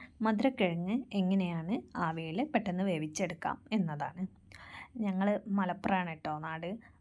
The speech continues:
അപ്പോൾ ഞങ്ങൾ മധുരക്കിഴങ്ങിന് ചക്കരക്കിഴങ്ങ് എന്നും കൂടി പറയും. അപ്പോൾ എങ്ങനെയാണ് ഇത് വേവിച്ചെടുക്കുന്നതെന്ന് നോക്കാം. അതിനായിട്ട് ഞാനൊരു പാത്രത്തിൽ കുറച്ച് വെള്ളം, ആ, ഗ്യാസ് അടുപ്പിൽ വെച്ചിട്ടുണ്ട്. അതിലേക്ക് കുറച്ച് കല്ലുപ്പ് ഇട്ട് കൊടുക്കുന്നുണ്ട് വെള്ളത്തിൽ. ഏ,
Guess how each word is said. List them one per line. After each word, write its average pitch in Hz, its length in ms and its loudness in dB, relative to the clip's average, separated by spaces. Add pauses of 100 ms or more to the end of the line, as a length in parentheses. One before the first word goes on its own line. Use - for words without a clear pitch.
(140)
അപ്പോൾ 175 240 -4 (260)
ഞങ്ങൾ 175 200 -4 (140)
മധുരക്കിഴങ്ങിന് 190 720 0 (140)
ചക്കരക്കിഴങ്ങ് 202 640 2
എന്നും 196 160 6
കൂടി 170 120 0 (100)
പറയും. - 280 -8 (680)
അപ്പോൾ 254 240 4
എങ്ങനെയാണ് 214 420 6
ഇത് 185 80 4 (100)
വേവിച്ചെടുക്കുന്നതെന്ന് 180 800 2
നോക്കാം. 185 280 4 (400)
അതിനായിട്ട് 202 460 4
ഞാനൊരു 175 340 2
പാത്രത്തിൽ 175 400 2 (260)
കുറച്ച് 214 300 0
വെള്ളം, 175 280 6 (600)
ആ, 175 40 0 (280)
ഗ്യാസ് 175 300 4
അടുപ്പിൽ 175 320 0
വെച്ചിട്ടുണ്ട്. 165 400 -4 (120)
അതിലേക്ക് 190 380 2
കുറച്ച് 233 220 2 (100)
കല്ലുപ്പ് 185 380 2
ഇട്ട് 185 120 0
കൊടുക്കുന്നുണ്ട് 143 540 -2
വെള്ളത്തിൽ. 135 600 -8 (1120)
ഏ, 196 40 2